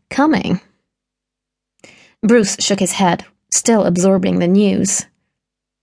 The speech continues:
As more and more households got electricity, she gradually shifted from selling the service to selling the actual merchandise for home use.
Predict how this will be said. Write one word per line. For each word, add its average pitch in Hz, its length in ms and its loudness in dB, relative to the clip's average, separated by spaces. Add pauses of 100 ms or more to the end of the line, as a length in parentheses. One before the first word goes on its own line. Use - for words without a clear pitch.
(160)
As 208 180 0
more 233 200 4
and 247 80 4
more 202 160 2
households 202 540 0
got 202 180 2
electricity, 196 680 -2 (260)
she - 200 -2
gradually 202 520 0
shifted 196 480 -2
from 196 140 -2
selling 185 360 0
the 247 60 0
service 185 460 -2
to 185 100 -2
selling 196 340 0
the 196 200 -4
actual 185 400 -2
merchandise 202 720 -2
for - 80 -4
home 208 300 -2
use. 302 420 0